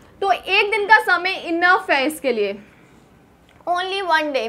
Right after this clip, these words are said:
इसके अलावा इनकम डिटर्मिनेशन छोटा चैप्टर एक दिन, एक्सेस डिमांड कुछ है ही नहीं इस चैप्टर में, वन डे। अगर आप मेरी इन पर वीडियोज़ देखोगे पन्द्रह, पन्द्रह, पन्द्रह मिनट की,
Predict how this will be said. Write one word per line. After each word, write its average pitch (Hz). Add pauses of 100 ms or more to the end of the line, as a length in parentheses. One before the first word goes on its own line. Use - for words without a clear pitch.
(520)
इसके 339
अलावा 392
इनकम 370
डिटर्मिनेशन 370
छोटा 339
चैप्टर 349
एक 269
दिन, 226 (260)
एक्सेस 381
डिमांड 359
कुछ 392
है 302
ही 339
नहीं 339
इस 339
चैप्टर 285
में, 277 (340)
वन 349
डे। 311
अगर 311
आप 381
मेरी 370
इन 359
पर 381
वीडियोज़ 302
देखोगे 330
पन्द्रह, 320
पन्द्रह, 320
पन्द्रह 302
मिनट 294
की, 359